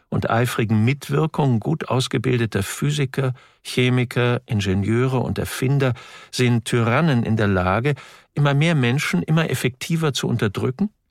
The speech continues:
und können Strategen immer willkürlicher und auf immer größere Entfernung töten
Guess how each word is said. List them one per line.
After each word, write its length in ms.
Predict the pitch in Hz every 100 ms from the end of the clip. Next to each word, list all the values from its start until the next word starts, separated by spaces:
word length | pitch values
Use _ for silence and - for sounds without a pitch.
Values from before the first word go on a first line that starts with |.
| _
und 140 | 139 127
können 280 | 156 151 113
Strategen 760 | - 117 - 139 143 147 147 - - -
immer 280 | 139 110 95
willkürlicher 920 | 120 127 - 131 127 120 113 123 101
und 180 | 104
auf 160 | 104 -
immer 180 | 120 104
größere 520 | - 117 123 110 113
Entfernung 800 | 98 - - 113 110 98 80 -
töten 480 | - 120 120 117 107